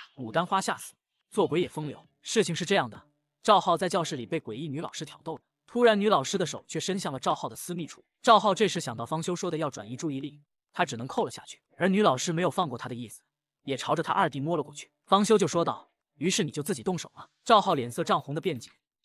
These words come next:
：“我那只是为了转移注意力的权宜之计。”紧接着赵浩讲述：“老师的手不断的摩擦着，弄得我很难受。”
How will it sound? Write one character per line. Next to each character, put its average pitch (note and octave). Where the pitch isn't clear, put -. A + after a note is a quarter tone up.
：“我 C3+
那 F3
只 B2
是 E3
为 E3
了 C#3
转 A2
移 B2+
注 F#3
意 D#3+
力 D#3+
的 A#2+
权 C3+
宜 D#3
之 C3
计。” -
紧 D#3
接 G#3+
着 A3
赵 G#3
浩 F#3+
讲 B2
述 -
：“老 A#2
师 G#3
的 E3
手 -
不 F#3
断 C4
的 E3
摩 C#3
擦 G3+
着， F#3
弄 F3
得 A#2+
我 D3
很 G#2
难 G#2+
受。” D#3+